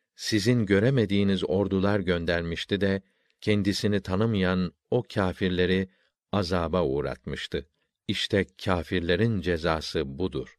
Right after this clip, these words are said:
Sonra Allah, bu savaşın peşinden onlardan dilediği kimseleri küfürden dönüş yapmaya muvaffak eder.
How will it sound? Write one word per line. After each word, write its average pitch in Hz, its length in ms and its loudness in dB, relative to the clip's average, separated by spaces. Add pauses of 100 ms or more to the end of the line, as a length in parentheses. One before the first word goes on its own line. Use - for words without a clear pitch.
(140)
Sonra 151 460 4
Allah, 101 420 2 (300)
bu 107 220 -2
savaşın 107 540 2
peşinden 98 680 0 (420)
onlardan 113 680 2
dilediği 98 480 0
kimseleri 95 760 0 (360)
küfürden 110 640 0
dönüş 101 340 0
yapmaya 92 460 -2
muvaffak 82 580 -4
eder. 65 360 -4